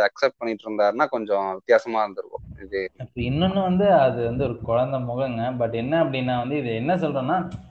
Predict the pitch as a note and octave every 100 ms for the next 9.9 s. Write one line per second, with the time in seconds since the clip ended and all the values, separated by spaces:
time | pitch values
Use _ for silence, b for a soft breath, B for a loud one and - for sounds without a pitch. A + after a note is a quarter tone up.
0 | - - A2+ A2 A#2+ A#2 C#3 E3+ F#3 F3+
1 | F#3 G3+ F3+ D3 D3+ D#3+ D3+ C#3 C#3+ E3
2 | C#3+ B2+ A#2+ A#2+ B2+ B2 A#2 A2+ A2 A2+
3 | G#2+ G#2 G#2 G#2+ C#3 D#3+ D3+ D#3 B2+ B2
4 | A#2+ B2 A#2 B2+ D3 E3 D#3 B2+ B2 C3+
5 | C3+ D#3 F#3 F3+ E3 D#3 C#3+ C3 B2+ D3+
6 | D3+ D#3 C#3+ D3 C#3+ B2 A2+ A2 - _
7 | - - B2 D3 D3 C#3 C#3+ C#3 C3+ A#2+
8 | A2+ G#2+ A2 A#2+ C3 C3 C3 A#2+ B2 B2
9 | A#2+ A2+ B2 E3 D#3+ C#3+ D#3 E3